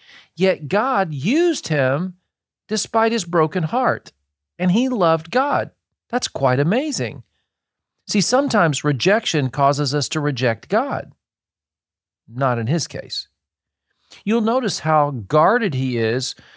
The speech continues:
with the elders of Gilead when they come to him asking for help. Now,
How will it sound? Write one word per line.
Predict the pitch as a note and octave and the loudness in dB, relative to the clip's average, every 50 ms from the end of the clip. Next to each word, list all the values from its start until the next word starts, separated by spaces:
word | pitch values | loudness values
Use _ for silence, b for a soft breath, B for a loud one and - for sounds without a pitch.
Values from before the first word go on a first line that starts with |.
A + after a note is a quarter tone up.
| b b b | b b b
with | D#3 D#3+ D#3+ - | 0 0 0 0
the | D3+ C3+ - | -2 -2 2
elders | C#3 D3+ D#3 F3+ F3+ G3 G#3 G3+ | 2 2 2 4 4 2 2 2
of | A3+ G3 E3+ | -2 -4 -2
Gilead | C3+ - D3 C3+ C3+ B2+ A#2+ A2+ A2+ A#2+ C3 C#3 C#3+ | 0 0 2 2 2 2 2 4 4 2 2 0 0
when | C#3+ D3+ D3 | 0 2 4
they | D3 C#3+ C#3+ | 4 4 2
come | C#3 - - - G3+ A3 A3+ G#3+ | 0 -2 -2 -2 0 0 0 0
to | - D#3+ B2 | 0 0 0
him | A#2 A2+ A2 G#2+ G#2+ B2 C#3 b b b b b _ _ - | 2 0 0 0 -2 -4 -6 b b b b b _ _ -2
asking | C#3 C3 C#3 C#3 - - D3+ D3 | 0 0 0 -2 -2 -4 -4 -4
for | C3 - D3+ C3+ | -4 -4 -4 -2
help. | C3 D#3 B2 G#2 - - - _ _ _ _ _ _ _ _ _ _ _ _ _ _ _ _ _ - | 0 0 0 0 -2 -4 -12 _ _ _ _ _ _ _ _ _ _ _ _ _ _ _ _ _ -6
Now, | B2 B2 B2+ - | -4 -4 -4 -6